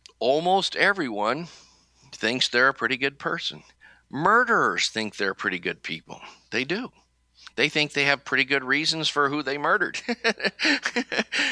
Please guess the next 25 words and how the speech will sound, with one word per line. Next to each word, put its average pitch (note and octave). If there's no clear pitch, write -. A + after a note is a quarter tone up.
And D3
maybe G3
they F3+
even F3+
did F#3+
the F#3+
world F#3+
a E3
favor. G3
Uh, B2+
all, B3
no E3+
matter G#3
what F3+
a -
person D3+
is, A#2
they D3+
see B3
themselves A#2
as A#2+
basically C#3
good. E3+
In G#2
fact, B2